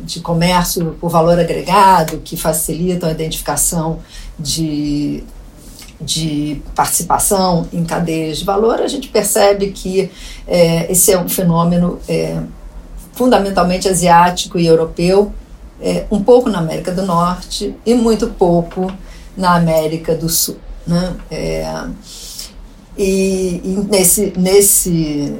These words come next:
desse ponto de vista, sim, é, a gente tem um problema de localização, é, geográfica, é, mas que, é,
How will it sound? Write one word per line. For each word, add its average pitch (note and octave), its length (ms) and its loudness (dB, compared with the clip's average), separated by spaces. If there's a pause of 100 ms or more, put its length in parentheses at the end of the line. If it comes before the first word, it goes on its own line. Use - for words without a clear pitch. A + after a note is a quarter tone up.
(120)
desse D#3+ 280 -2
ponto E3+ 300 -2
de F3+ 120 -2
vista, F#3 640 0 (240)
sim, G#3 600 4
é, D3+ 420 -2
a D3+ 100 0
gente E3 320 -2
tem F#3+ 80 0
um F3+ 60 0
problema F3+ 480 2
de F3+ 200 -2
localização, E3+ 1040 -2 (100)
é, D#3 340 -4
geográfica, G3 960 2 (720)
é, F3 560 0 (240)
mas B3+ 380 2
que, B3+ 400 4 (400)
é, E3+ 640 4